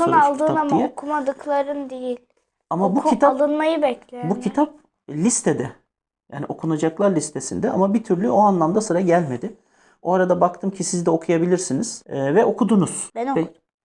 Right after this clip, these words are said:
Speaker 1: yani
Speaker 2: Abim okumadı.
Speaker 1: zat-ı alileriniz okudu. E, peki ikinci soruya geçelim. Ne umdunuz, ne buldunuz kitapta?
Speaker 2: Yani güzel yani sonunu bağlıyor.
Speaker 1: Sonunu güzel bağlıyor hikayelerin.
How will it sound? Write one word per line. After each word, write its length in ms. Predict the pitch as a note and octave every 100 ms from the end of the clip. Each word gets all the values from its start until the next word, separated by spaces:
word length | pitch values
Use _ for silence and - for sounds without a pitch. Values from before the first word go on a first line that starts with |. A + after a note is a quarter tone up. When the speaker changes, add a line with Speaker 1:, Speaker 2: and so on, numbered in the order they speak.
| _
Speaker 1:
yani 200 | D3 C#3
Speaker 2:
Abim 260 | A#3+ A#3+ C#4
okumadı. 340 | D4+ E4 C#4
Speaker 1:
zat-ı 320 | C#3 F3+ F3+
alileriniz 800 | E3 E3 E3+ F3 E3+ E3 E3+ D#3+
okudu. 380 | A#2 - A2+ - -
E, 80 |
peki 580 | D3+ - F#3+ A3 G3 - - _ _ - F3 E3 -
ikinci 320 | - C4 A#3+
soruya 300 | - G#3+ A#3
geçelim. 560 | G3+ - B2+ A#2+ A#2+ _ _ -
Ne 320 | E3 F#3+ A#3+
umdunuz, 560 | G#3 G#3 G#3 A#3+ C4+
ne 200 | G3 G3
buldunuz 420 | D#3 C3+ C3 B2 -
kitapta? 460 | _ B2+ - A#2 - -
Speaker 2:
Yani 460 | C4+ C#4 C4+ C#4 D4 - _ _ _ - B3 B3+ C#4 C#4
güzel 580 | D4 D#4+ F4+ E4+ D4
yani 280 | C#4 C4+ C#4
sonunu 520 | - - D4+ D#4 E4
bağlıyor. 640 | D#4+ D#4 D#4 D4 D4 A3 - - _ C#3+
Speaker 1:
Sonunu 440 | - D3+ D#3+ F#3+ F3+
güzel 320 | D#3 F3 E3
bağlıyor 360 | C3+ B2 A#2+
hikayelerin. 680 | A#2+ B2 A#2 B2 A#2+ A#2 G#2+